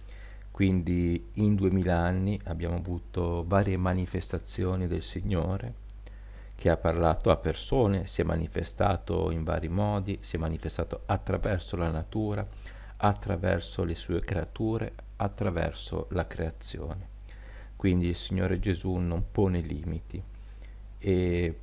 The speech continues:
preferisce manifestarsi sempre all'interno della Chiesa,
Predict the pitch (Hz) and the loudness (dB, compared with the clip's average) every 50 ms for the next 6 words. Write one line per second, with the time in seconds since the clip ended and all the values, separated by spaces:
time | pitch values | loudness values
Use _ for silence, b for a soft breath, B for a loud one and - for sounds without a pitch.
0 | - - - - 98 - - 113 101 107 104 - - 101 90 90 90 92 90 - | -12 -4 0 0 2 4 6 4 4 4 2 2 0 2 2 4 4 2 2 0
1 | 95 92 - - 101 104 101 - - 92 85 - - - 107 104 95 87 - - | -2 -2 0 0 0 2 0 0 -2 -4 -4 -4 0 2 4 4 4 2 0 -4
2 | 85 - 87 85 80 82 80 76 78 - - 90 87 87 85 85 87 82 80 78 | -4 -2 -2 0 0 0 -2 -4 -4 -2 0 2 2 2 2 0 -2 -2 -2 -2
3 | 73 80 80 76 78 76 76 73 73 76 - - - 107 123 117 85 85 87 80 | -2 -4 -4 -4 -4 -4 -4 -4 -4 -6 -4 -2 0 2 2 2 2 0 -2 -2
4 | - | -2